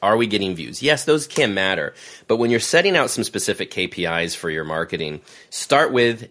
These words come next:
is it driving customers into your restaurants? Again, maybe seems like a no-brainer, but that's kind of the foundation of marketing you have to hold on to, and you shouldn't be too distracted by all the other bells and whistles and social media and the, you know, you might get millions of views,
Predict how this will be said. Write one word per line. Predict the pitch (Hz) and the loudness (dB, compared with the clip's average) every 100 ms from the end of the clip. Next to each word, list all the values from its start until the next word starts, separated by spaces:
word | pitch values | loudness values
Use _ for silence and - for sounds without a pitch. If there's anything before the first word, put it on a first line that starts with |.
| - | -10
is | 95 | -8
it | 90 | -8
driving | 90 101 113 135 139 135 | -6 -2 2 2 0 -2
customers | - 101 - 101 98 87 | 0 -2 -2 -4 -4 -6
into | - 95 - 90 | -8 -8 -6 -4
your | 87 82 | -2 -2
restaurants? | 80 87 - 85 - - | -2 -2 -2 -6 -8 -8
Again, | 98 123 110 107 | -2 0 0 0
maybe | 131 180 190 | 0 0 -2
seems | 185 175 | 0 2
like | 147 | 2
a | 113 | 4
no-brainer, | 107 90 101 107 98 80 - - - - | 2 2 0 2 2 -2 -6 -20 -14 -6
but | 101 | 0
that's | 123 | 0
kind | - 170 | 2 0
of | 190 | 2
the | 170 | 2
foundation | 139 113 101 113 | 2 2 0 0
of | 92 | -2
marketing | 90 90 - 87 | 0 0 -2 -6
you | 101 | -6
have | 95 82 | -6 -6
to | - | -8
hold | 92 85 | -6 -4
on | 87 92 92 | -4 -4 -4
to, | 90 85 | -6 -6
and | 87 | -6
you | |
shouldn't | - - 143 147 | -2 2 2 2
be | 123 110 | -2 -4
too | 110 104 92 | -4 -6 -6
distracted | 87 - 82 87 87 - 82 78 76 - - - - | -6 -6 -2 0 0 -2 -4 -6 -10 -20 -20 -20 -4
by | 104 | 2
all | 110 147 | 4 6
the | 151 135 | 6 4
other | 110 | 4
bells | 92 95 | 2 0
and | 90 | 0
whistles | 85 85 90 82 | -2 -2 -4 -4
and | 82 | -6
social | - 85 - 82 | -6 -6 -6 -8
media | 85 85 80 78 78 | -6 -6 -4 -4 -6
and | 82 85 | -6 -4
the, | 85 73 | -4 -4
you | 87 85 | -8 -10
know, | 80 | -8
you | 110 | -4
might | 120 117 | 0 0
get | 113 | -2
millions | 113 110 110 104 | -2 -2 -2 -4
of | 98 | -4
views, | 104 107 110 107 | -2 0 0 -2